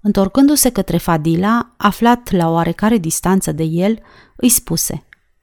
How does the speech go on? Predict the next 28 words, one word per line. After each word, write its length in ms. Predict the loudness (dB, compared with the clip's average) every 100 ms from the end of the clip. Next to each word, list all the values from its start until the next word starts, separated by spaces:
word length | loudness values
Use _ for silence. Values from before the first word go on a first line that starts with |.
| _ _ _ _ _ _ _ _
"Există 420 | -2 0 2 4
în 80 | 4
popor 320 | 2 4 6
o 100 | 6
veche 280 | 6 4 4
legendă, 540 | 2 2 2 2 0
Tullius, 640 | -2 0 0 0 -2 -4 -8 -16 _
în 140 | 2 4
legătură 480 | 6 4 2 2 2
cu 140 | 2
un 120 | 0
prizonier, 680 | 2 0 2 4 4 0 -6 _ _ _ _ _
unul 320 | 2 6 6 6
pe 120 | 4
nume 240 | 6 6
Samson, 760 | 4 2 2 2 0 -4 -4 -8 _ _ _ _ -8
care 220 | 0 2
a 60 | 2
fost 220 | 2 0
scos 320 | 0 0 0
din 160 | 2 2
celula 420 | 2 2 2 2
lui 380 | 2 0 0 0
și 440 | -2 -2 2 2
dus 300 | 2 4 4
să 280 | 2 0 0
distreze 480 | 2 0 0 2 2
ospățul 640 | 0 0 -4 -2 0 0